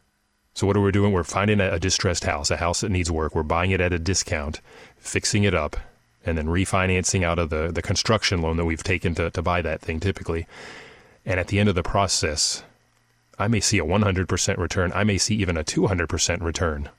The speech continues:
on my cash invested, meaning I may have put twenty in and have forty thousand in equity at the end of the initial start period. So we double our money right at the outset on those houses.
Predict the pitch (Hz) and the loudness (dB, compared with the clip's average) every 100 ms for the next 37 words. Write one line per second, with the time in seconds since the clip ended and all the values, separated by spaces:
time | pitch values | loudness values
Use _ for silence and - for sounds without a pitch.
0 | _ _ _ _ _ - 90 87 82 - | _ _ _ _ _ -6 0 0 0 0
1 | 90 - 80 76 80 - 71 78 82 80 | -2 0 -2 -2 -2 -2 -4 -2 -2 0
2 | 90 90 80 - - 95 87 90 78 - | 0 0 -2 -4 -2 0 2 0 0 -6
3 | - - - - 82 82 - - 160 127 | -12 -20 -12 -6 -2 -4 -6 0 2 4
4 | 95 - 90 85 87 87 85 90 - 85 | 2 0 0 2 2 0 0 0 0 -2
5 | 82 80 85 82 80 78 78 76 - - | -2 -2 -2 -2 -2 -2 -4 -4 -6 -6
6 | 82 82 - 80 73 - _ - 95 92 | -2 0 0 -2 -6 -12 _ -4 -2 -2
7 | - 82 73 73 - - - - - - | -2 -6 -6 -8 -14 -18 -18 -18 -20 -12
8 | - 92 92 110 131 98 90 104 87 80 | -4 -2 2 2 4 4 4 2 2 0
9 | 90 110 104 101 92 92 - 277 - - | 0 2 2 2 0 0 -4 -6 -12 -20
10 | _ _ _ _ _ _ _ - 82 78 | _ _ _ _ _ _ _ -4 -2 -2
11 | 90 85 76 78 | 0 0 -2 -4